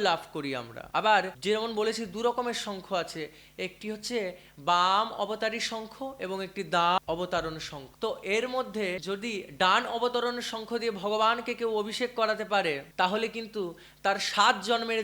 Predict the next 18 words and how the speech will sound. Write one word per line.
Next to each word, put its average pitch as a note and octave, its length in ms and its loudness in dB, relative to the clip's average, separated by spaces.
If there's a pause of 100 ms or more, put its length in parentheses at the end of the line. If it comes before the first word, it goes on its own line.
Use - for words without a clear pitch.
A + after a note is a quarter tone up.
যে G#3+ 60 0 (220)
পাপ G#3+ 240 8 (160)
কর্ম G#3+ 220 2 (160)
আছে, F3+ 220 -6 (340)
সেই F#3+ 160 -2 (120)
পাপ G#3 200 6 (120)
কর্ম G3+ 200 -2 (180)
থেকে F#3+ 240 -6
সে F#3+ 80 -6 (120)
মুক্তি E3+ 380 -10
পায়। B2 160 -4 (100)
আগেকার G3+ 320 2 (100)
সময়ে G#3+ 260 2 (100)
দেখবেন G#3 360 2 (220)
কোনো G3 140 0 (160)
যুদ্ধ F3 260 -6 (160)
যখন A3 180 0 (100)
হচ্ছে, G#3 360 -6